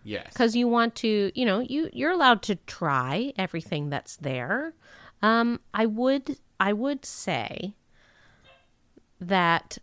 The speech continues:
Speaker 2: um, if, if you are a fan of a certain type of dessert, that you should keep your portioning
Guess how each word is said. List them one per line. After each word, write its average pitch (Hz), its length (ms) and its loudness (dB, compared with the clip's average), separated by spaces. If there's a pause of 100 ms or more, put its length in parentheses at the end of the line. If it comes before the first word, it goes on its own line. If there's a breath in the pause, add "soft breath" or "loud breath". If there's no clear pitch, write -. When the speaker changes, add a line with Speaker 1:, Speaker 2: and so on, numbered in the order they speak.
Speaker 2:
um, 175 420 0 (640)
if, 220 260 4
if - 320 -2
you 214 180 2
are 175 420 6
a - 80 -2
fan 202 380 2
of 165 100 0
a 156 80 0
certain 202 560 -2
type 127 480 -6
of 135 420 -4
dessert, - 640 -6 (560 soft breath)
that 185 460 2
you 196 240 -2
should 180 460 0 (180)
keep 262 400 -4
your 262 140 2
portioning 170 880 -2